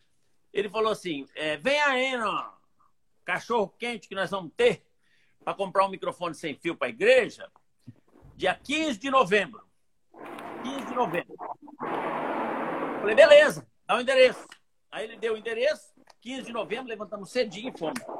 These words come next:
pra Santo André. Pensei que ia chegar lá e ver uma, um templo de Salomão, né? Porque pelo, pelo que a gente via nos vídeos do Ibirapuera.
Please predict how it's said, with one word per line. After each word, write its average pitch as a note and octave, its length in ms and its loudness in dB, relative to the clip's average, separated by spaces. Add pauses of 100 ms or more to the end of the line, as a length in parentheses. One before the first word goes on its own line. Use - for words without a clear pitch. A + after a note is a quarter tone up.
(180)
pra D#3+ 100 -6
Santo - 260 -6
André. A2+ 260 -6 (1300)
Pensei E3+ 320 4
que G3+ 100 -4
ia F#3+ 60 2
chegar F3 360 2
lá F3+ 240 2
e E3+ 60 -8
ver E3+ 200 -8
uma, C3 340 -10 (440)
um C3 100 -12
templo E3 440 -4
de B2+ 80 -14
Salomão, D#3+ 540 -2
né? F#3+ 140 -4
Porque - 280 -6
pelo, C3+ 300 -6 (260)
pelo A2 580 -6
que - 80 -2
a C#3 60 2
gente D#3 260 -2
via D3 160 0
nos C#3+ 200 -4
vídeos C#3 320 -4
do B2+ 80 -4
Ibirapuera. C3+ 800 2